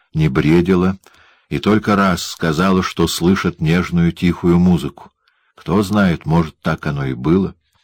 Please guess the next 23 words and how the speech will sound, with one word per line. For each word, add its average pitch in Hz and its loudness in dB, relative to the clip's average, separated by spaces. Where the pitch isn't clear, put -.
Снова 117 0
спокойный 101 2
сон. 85 -2
А - -6
потом 110 2
она 104 4
открыла 101 2
глаза 98 2
и - -4
попросила, 95 0
чтобы 92 2
все, 113 0
кто 90 -2
был 92 4
в - -16
комнате, 113 0
поцеловали 101 -2
её. 65 -2
И 82 -6
когда 92 0
эту 104 0
просьбу 98 2
исполнили, 101 0